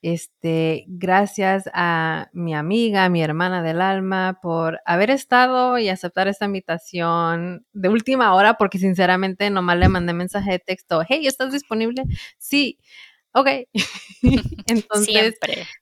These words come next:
Speaker 1: gracias. Y sabes, pues, que te quiero mucho y, you know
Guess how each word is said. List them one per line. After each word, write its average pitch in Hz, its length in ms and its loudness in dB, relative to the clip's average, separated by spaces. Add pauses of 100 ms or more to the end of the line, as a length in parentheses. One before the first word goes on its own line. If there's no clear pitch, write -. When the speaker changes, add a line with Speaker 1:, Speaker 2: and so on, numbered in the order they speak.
(100)
Speaker 1:
gracias. 185 1040 0 (140)
Y 175 200 -4
sabes, 175 320 2
pues, 170 140 -4
que 165 140 -8
te 156 160 -12
quiero 151 200 -4
mucho 202 1000 -2
y, 160 240 -10 (460)
you 185 120 -4
know 139 260 -6